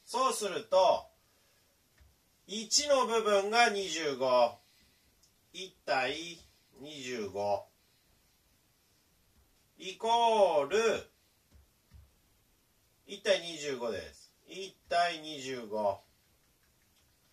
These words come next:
となった場合、じゃあここの部分は、となると、ここはルート五対X。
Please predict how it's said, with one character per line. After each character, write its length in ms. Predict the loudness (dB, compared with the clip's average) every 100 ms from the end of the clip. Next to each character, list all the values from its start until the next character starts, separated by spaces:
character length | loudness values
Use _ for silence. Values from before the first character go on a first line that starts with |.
| _ _ _ _
と 160 | -4 0
な 180 | 2 2
っ 140 | 0 _
た 260 | 2 2
場 440 | 2 4 4 4 2
合、 80 | 0 -2 -2 -6 _
じ 100 | 0
ゃ 220 | 4 4
あ 100 | 2
こ 120 | -6 -6
こ 240 | 2 2
の 180 | 4 0
部 240 | 0 -6 -2
分 440 | -2 -2 -4 0
は、 420 | 4 6 6 6 4
と 120 | -4
な 120 | -4
る 120 | -4
と、 100 | -2 0 0 -4
こ 80 | 0
こ 60 |
は 120 | 0 0
ル 400 | -2 0 0 -2
ー 40 |
ト 200 | -4 -4
五 340 | 2 2 2 -8 _ _ _ _ _ _ _ _ _ _ _ _ _ _ _ _ _ _ _ _ _
対 540 | -4 -2 -4 -8 -14 _ _
X。 640 | -14 -14 -16 -18 -18 -18